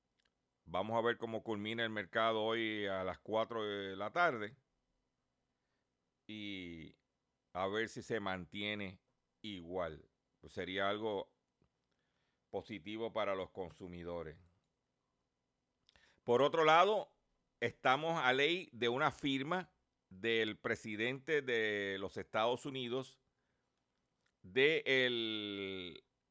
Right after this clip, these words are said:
proyecto de ley, ya fue aprobado en el, la Cámara y también fue en el, que beneficiaría,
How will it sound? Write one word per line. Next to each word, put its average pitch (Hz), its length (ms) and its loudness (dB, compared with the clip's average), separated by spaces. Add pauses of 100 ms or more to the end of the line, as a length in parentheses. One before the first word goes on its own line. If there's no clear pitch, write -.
proyecto 135 880 2 (600)
de 123 240 -2
ley, 135 420 -2 (640)
ya 90 160 -6
fue 113 140 -2
aprobado 113 480 2
en 117 80 -2
el, 104 180 -4
la 113 180 0
Cámara 123 520 0
y 113 100 -4 (100)
también 117 520 -2
fue 98 160 -2
en 104 60 -8
el, 101 80 -10 (680)
que 139 120 2
beneficiaría, 131 1120 2